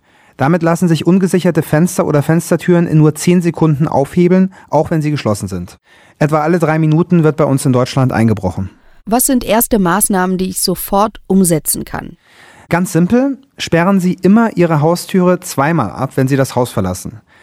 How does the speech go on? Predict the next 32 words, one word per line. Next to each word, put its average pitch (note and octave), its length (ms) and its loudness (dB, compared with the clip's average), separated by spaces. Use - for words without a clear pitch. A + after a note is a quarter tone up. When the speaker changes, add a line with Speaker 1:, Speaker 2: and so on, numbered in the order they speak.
Speaker 1:
Das C3 160 -2
vergessen C#3+ 360 0
nämlich G#2 240 2
viele. F#2+ 380 -4
Ansonsten E3+ 600 0
sorgen F3+ 380 0
Sie D3 120 -2
dafür, C#3+ 480 2
dass C#3+ 160 -2
Ihr C3+ 200 0
Haus E3 260 0
oder D#3+ 160 2
Ihre D#3 340 2
Wohnung D#3 380 2
bewohnt D3 400 0
erscheint. E2 540 -8
Dazu D3+ 260 0
helfen F3 260 2
zum E3 140 0
Beispiel D3+ 340 0
Zeitschaltuhren, C#3+ 960 -2
die C#3+ 120 -2
das C#3 220 0
Licht E3+ 340 0
oder D3+ 180 2
auch C#3 100 -2
das - 200 -6
Radio C#3 420 -2
automatisch C3+ 720 0
ein- C#3 260 2
und D3 160 0
ausschalten. G#2+ 640 -4